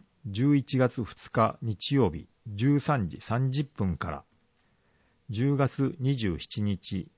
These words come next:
月曜日。なお、十月以降の開催日のみ説明しています。詳しくは二次元コードを読み取り、町ホームページをご確認ください。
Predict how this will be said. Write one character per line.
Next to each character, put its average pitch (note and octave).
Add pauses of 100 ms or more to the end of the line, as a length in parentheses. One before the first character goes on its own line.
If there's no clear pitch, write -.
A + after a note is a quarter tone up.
月 G#2
曜 B2
日。 D#2 (1200)
な C#3+
お、 F2 (160)
十 C3+
月 F3
以 E3
降 F2+
の F#2
開 D3
催 C#3+
日 G#2
の B2+
み B2
説 -
明 F#2
し -
て G2
い F2
ま D#2+
す。 - (1160)
詳 D#3+
し -
く A#2
は D2+ (180)
二 A2
次 B2+
元 E3
コ E3
ー -
ド F#2
を F2
読 F2+
み G#2
取 F2+
り、 - (320)
町 C#3+
ホ C3+
ー -
ム D3
ペ C#3+
ー -
ジ F2
を -
ご G#2
確 A2+
認 A2
く A2
だ G2
さ E2
い。 B1+